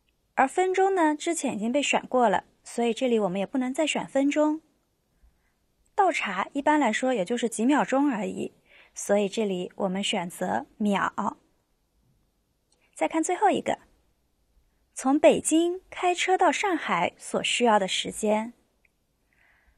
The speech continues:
北京到上海的距离大约有一千两百多千米，这样的距离我们开车通常不会是几秒钟或者几分钟，大约需要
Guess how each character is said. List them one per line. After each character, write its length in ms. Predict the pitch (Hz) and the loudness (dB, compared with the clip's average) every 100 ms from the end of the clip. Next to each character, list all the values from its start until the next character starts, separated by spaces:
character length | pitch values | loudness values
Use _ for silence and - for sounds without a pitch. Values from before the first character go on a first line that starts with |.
| _ | _
北 180 | - 208 | 0 0
京 360 | 202 339 359 349 | 0 -2 0 0
到 120 | 359 | 0
上 220 | - 392 | 2 -2
海 100 | 330 | -2
的 120 | 190 | -4
距 260 | 190 311 277 | -2 0 0
离 240 | 196 185 | 0 -2
大 300 | 208 262 240 | -4 -2 0
约 140 | 240 240 | 2 2
有 140 | 185 | 2
一 120 | - | -2
千 320 | 247 - 320 320 | -4 -2 2 2
两 180 | 196 | 2
百 160 | 262 302 | 2 2
多 160 | 214 233 | 2 0
千 280 | - 220 | -2 -2
米， 240 | 214 196 - _ _ _ _ _ _ _ | -2 -4 -6 _ _ _ _ _ _ _
这 140 | 370 | -2
样 100 | 370 | 2
的 80 | 339 | 2
距 200 | 339 349 | 2 2
离 240 | 262 214 | 4 2
我 180 | 226 220 | 2 0
们 140 | 185 | 0
开 200 | 185 294 | -2 -2
车 200 | 302 - | 0 0
通 180 | 320 339 | 0 -2
常 180 | 339 240 | -2 -2
不 140 | - | -2
会 180 | 208 277 | 2 2
是 280 | 262 - 240 - _ | 4 2 0 -2 _
几 220 | - 196 | -6 0
秒 240 | 262 294 190 | 4 4 4
钟 300 | 254 262 269 | 4 4 4
或 100 | 277 | 2
者 100 | 233 | 0
几 220 | - 170 | -2 -6
分 260 | - 269 | -2 0
钟， 280 | 285 311 311 - _ _ _ _ _ _ _ _ _ - - _ _ | 2 2 0 -4 _ _ _ _ _ _ _ _ _ -20 -20 _ _
大 200 | 254 226 | -2 2
约 240 | 226 233 | 4 4
需 200 | 233 - | 4 4
要 200 | 262 247 | 4 4